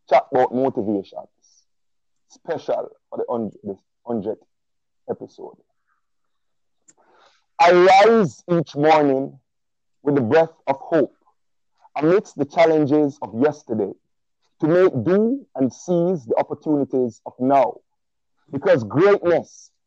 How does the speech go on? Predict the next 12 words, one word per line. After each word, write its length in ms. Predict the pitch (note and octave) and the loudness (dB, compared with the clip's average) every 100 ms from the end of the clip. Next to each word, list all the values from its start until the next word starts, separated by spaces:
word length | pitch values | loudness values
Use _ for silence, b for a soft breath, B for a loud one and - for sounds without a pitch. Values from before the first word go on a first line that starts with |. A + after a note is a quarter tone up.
| - | -2
flows 540 | E3+ E3+ E3+ E3 - _ - | 2 4 2 0 -8 _ -10
through 220 | E3 D#3+ | -2 0
my 160 | D3+ D3 | 0 0
veins. 760 | A#2 D#3+ D3 A2 - _ _ _ _ _ _ _ _ | 0 -2 -2 -6 -12 _ _ _ _ _ _ _ _
I 140 | - - | 0 0
can, 600 | - G#3+ F#3 F#3+ A#3 A3+ _ _ _ D3 | 0 2 2 2 -4 -12 _ _ _ 0
I 120 | C3+ | 2
will, 520 | B2+ D#3+ D3+ E3 E3 _ | 2 4 2 0 -8 _
and 180 | B2+ B2 | -4 2
I 100 | A#2+ | 2
must 640 | A#2+ C3+ A#2 _ _ _ _ _ b b | 4 2 0 _ _ _ _ _ b b
break 340 | B2 G3+ F#3+ | 2 2 2